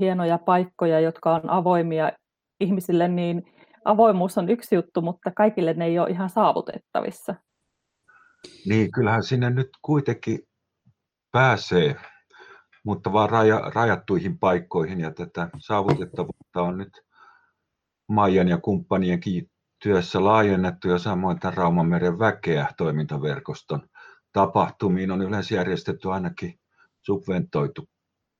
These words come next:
Speaker 2: kyyti.
Speaker 1: Mm. Sanoit sen Raumanmeren väkeä tuossa, Juhani, otetaan siitä aasinsilta sun vapaaehtoistyöhön. Mitä kaikkia muotoja se on pitänyt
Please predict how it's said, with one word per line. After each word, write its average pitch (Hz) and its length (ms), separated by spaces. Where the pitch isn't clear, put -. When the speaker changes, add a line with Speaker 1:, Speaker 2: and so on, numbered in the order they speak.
Speaker 2:
kyyti. 78 500
Speaker 1:
Mm. 185 300
Sanoit 233 360
sen 220 180
Raumanmeren 202 540
väkeä 214 360
tuossa, 180 380
Juhani, 190 500
otetaan 208 400
siitä 220 260
aasinsilta 202 600
sun 277 260
vapaaehtoistyöhön. 165 1300
Mitä 214 240
kaikkia 175 420
muotoja 175 440
se 170 120
on 156 100
pitänyt 147 340